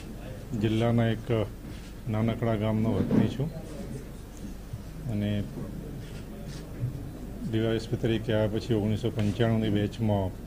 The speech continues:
આઈ પી એસ તરીકે સૂચક nominate થયેલ છું. એસ ડી પી ઓ તરીકે પાલનપુર, થરાદ,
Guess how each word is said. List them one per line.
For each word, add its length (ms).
આઈ 200
પી 200
એસ 120
તરીકે 340
સૂચક 440
nominate 440
થયેલ 340
છું. 100
એસ 180
ડી 100
પી 160
ઓ 40
તરીકે 340
પાલનપુર, 480
થરાદ, 380